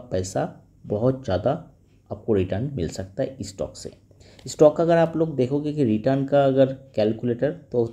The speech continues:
तीन साल में देखिए स्टॉक ने सिक्सटी सेवन परसेंट से ज़्यादा रिटर्न दिया है,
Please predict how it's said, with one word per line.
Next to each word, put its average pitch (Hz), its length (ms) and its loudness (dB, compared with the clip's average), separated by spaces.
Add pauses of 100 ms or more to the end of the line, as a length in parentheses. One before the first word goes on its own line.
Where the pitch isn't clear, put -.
तीन 135 180 2
साल 131 180 2
में 127 140 0
देखिए 117 240 -4
स्टॉक 104 320 0
ने 110 80 -2
सिक्सटी - 800 -8
सेवन 113 340 0
परसेंट 113 340 -4
से 117 80 0
ज़्यादा 101 260 0
रिटर्न 120 300 0
दिया 120 220 6
है, 123 140 -2